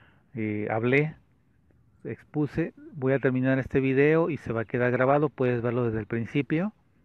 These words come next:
y ya queda así, ¿no? Grabado. Muy bien, pues, también me han preguntado si doy conferencias, si doy charlas, si doy asesorías o talleres. Claro, puedo ir a, a, al lugar donde me inviten,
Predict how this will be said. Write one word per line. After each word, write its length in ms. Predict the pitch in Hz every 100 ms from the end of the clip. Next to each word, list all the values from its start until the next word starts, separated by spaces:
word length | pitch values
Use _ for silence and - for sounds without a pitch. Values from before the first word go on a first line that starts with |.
| _ _ _
y 80 | 120
ya 140 | 107 107
queda 280 | - 110
así, 280 | 107 - 92
¿no? 220 | 104 185 - _
Grabado. 440 | 110 92 90 87 - _ _ _ _ - - - - _
Muy 180 | 131 139
bien, 240 | 151 156
pues, 400 | - 143 151 - _ _ _ _ _
también 200 | 123 127
me 60 | 147
han 80 | 139
preguntado 540 | 143 135 123 135 143
si 160 | - 123
doy 200 | 123 131
conferencias, 800 | 143 - 131 147 165 151 151
si 100 | 135
doy 180 | 117 120
charlas, 580 | 110 135 143 143 151 147
si 200 | - 117
doy 440 | 107 117 120 113
asesorías 840 | 107 - - 117 123 135 135 131 120
o 80 |
talleres. 480 | 113 117 120 131 135
Claro, 340 | - 147 175 170 _ _ _ _ _ _ _ _ _ _ _
puedo 260 | - 127 127
ir 160 | 127 135
a, 220 | 127 110
a, 600 | 110 120 107 104 104 -
al 120 | 120
lugar 220 | 113 113
donde 160 | 127 123
me 80 | 110
inviten, 600 | 110 143 156 165 180